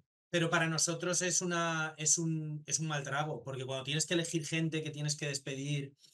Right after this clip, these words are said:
pues claro, eso, eh, mm, evidentemente no, no es plato de buen gusto. Y de hecho, hay ocasiones en las que un beneficio de otro proyecto intentamos, eh, que, hacer que, que se transforme en que no despidamos gente,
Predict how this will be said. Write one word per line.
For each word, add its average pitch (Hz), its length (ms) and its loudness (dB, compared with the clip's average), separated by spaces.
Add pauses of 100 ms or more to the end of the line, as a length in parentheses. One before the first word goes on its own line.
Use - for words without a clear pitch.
(420)
pues 151 200 0
claro, 143 380 0
eso, 160 540 4
eh, 151 300 -4 (340)
mm, 135 320 -14
evidentemente 147 840 0
no, 160 460 2
no 131 200 -6
es 135 120 -6
plato 160 240 2
de 160 60 4
buen 131 220 0
gusto. 165 480 -2
Y 160 140 0
de 143 180 0
hecho, 180 380 2 (600)
hay 156 180 4
ocasiones 175 500 2
en 165 60 0
las 143 180 2
que 123 340 -6 (800)
un 170 180 4
beneficio 175 540 0
de 135 100 -6
otro 147 200 -2
proyecto 180 760 -2 (360)
intentamos, 151 1040 2
eh, 131 840 -2
que, 151 180 -2
hacer 170 460 2
que, 127 320 -6
que 135 180 -4
se 143 160 2
transforme 165 600 -2
en 143 220 -2
que 139 140 -4
no 143 240 -2
despidamos 175 580 0
gente, 190 480 -2